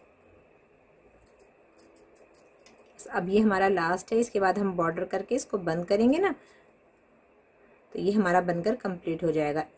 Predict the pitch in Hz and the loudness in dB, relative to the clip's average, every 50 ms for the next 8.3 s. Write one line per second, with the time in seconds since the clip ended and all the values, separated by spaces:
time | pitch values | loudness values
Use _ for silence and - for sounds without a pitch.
0 | - 196 220 240 269 277 - - 240 240 240 240 240 - - - - 208 202 196 | -2 0 2 2 2 0 0 2 4 4 4 4 2 -2 -8 -12 -8 -6 -4 -4
1 | 196 202 208 208 202 208 226 - - 208 202 - - 226 208 196 202 214 220 226 | -2 0 -2 0 0 0 -2 0 0 0 0 0 0 0 2 4 6 6 6 6
2 | 220 - 208 190 190 190 - - - 330 415 - - _ _ _ _ _ _ _ | 4 2 -2 -6 -6 -8 -8 -8 -8 -8 -8 -8 -12 _ _ _ _ _ _ _
3 | _ _ 196 196 196 196 - - 233 214 180 175 165 165 175 185 185 180 190 190 | _ _ -2 -2 -2 -2 0 -2 0 2 4 4 4 4 2 -2 -2 -2 -2 -2
4 | 190 190 196 220 339 466 - - _ _ _ _ _ _ _ _ _ _ _ _ | 0 0 2 2 2 2 0 -4 _ _ _ _ _ _ _ _ _ _ _ _
5 | _ _ _ _ _ _ _ _ _ - - _ _ _ - _ _ _ - 185 | _ _ _ _ _ _ _ _ _ -20 -20 _ _ _ -20 _ _ _ -10 -6
6 | 180 175 - 226 220 - 202 - 196 180 175 175 - 180 185 180 175 165 170 170 | -6 -4 -2 -2 -2 -2 -2 -2 0 -2 -2 -2 -4 -6 -6 -4 -4 -4 -4 -4
7 | - 214 - - - 202 185 175 - 165 156 151 147 151 151 156 156 151 147 147 | -4 -4 -6 -6 -6 -8 -8 -8 -6 -4 -4 -4 -6 -6 -6 -4 -4 -4 -4 -4
8 | 143 139 135 143 151 147 | -4 -4 -4 -6 -8 -10